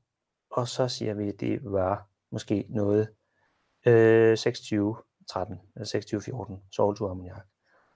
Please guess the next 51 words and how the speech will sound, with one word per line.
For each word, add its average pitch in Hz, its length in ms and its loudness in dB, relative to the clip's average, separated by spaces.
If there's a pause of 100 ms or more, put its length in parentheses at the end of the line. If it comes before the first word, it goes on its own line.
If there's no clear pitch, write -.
(380)
Og - 80 -14
så 113 100 -6
skriver 107 280 -2
jeg 98 140 0
lige 104 160 -2
niogtres 104 480 -2
igen. 95 340 -6 (720)
Og 127 80 -6
så 110 100 -4
siger 113 180 4
jeg, 104 60 6
"Jamen, 101 140 4
så 120 100 0
skal 123 180 0
jeg 123 60 4
bruge 143 140 4
hundrede, 156 320 0 (100)
to 190 120 4
hundrede 160 200 0
femogtres." 127 640 0 (720)
Og 131 80 -4
det 151 160 12
er 151 40 12
knap 131 480 8 (500)
to 135 80 6
og 123 40 8
et 113 60 0
halvt 110 180 4
tons, 107 460 0
så - 160 -8
det 113 300 2 (680)
taster 113 260 -2
vi 98 80 -6
lige 104 240 -2
ind. 95 100 -4 (500)
Det - 280 -14
er 160 40 2
en 165 80 4
god 165 220 8
idé, - 40 4
det 139 160 2
er 147 40 0
egentlig 147 180 0
faktisk 143 220 4
en 127 80 -4
god 131 280 2
idé, 139 180 0 (420)
både 143 160 8
når 120 100 2
man 90 120 -8
sprøjter, 143 400 6